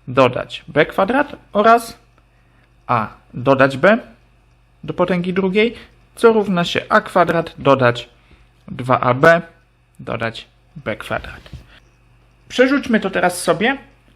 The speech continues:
na to faktyczne nasze wyrażenie, które mamy zredukować. Zapiszmy sobie dwa odjąć trzy do nawiasu do potęgi drugiej,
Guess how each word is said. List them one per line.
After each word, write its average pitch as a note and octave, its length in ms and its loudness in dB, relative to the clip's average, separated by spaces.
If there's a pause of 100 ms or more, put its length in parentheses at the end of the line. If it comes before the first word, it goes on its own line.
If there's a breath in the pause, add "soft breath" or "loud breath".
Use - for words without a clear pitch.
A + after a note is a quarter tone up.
(100)
na F3+ 100 0
to F#3 120 -2
faktyczne F3+ 840 0 (140)
nasze D3 580 2 (140)
wyrażenie, D3+ 520 2
które C#3 220 -2
mamy B2+ 380 2 (760 soft breath)
zredukować. B2 760 0 (1600)
Zapiszmy D3+ 420 -2
sobie B2 380 0
dwa C#3+ 220 4
odjąć A#2+ 440 -2 (260)
trzy G#3+ 360 2 (600)
do G3 160 2
nawiasu D3 560 2
do D#3 120 -4
potęgi B2 400 -6
drugiej, F#3+ 480 0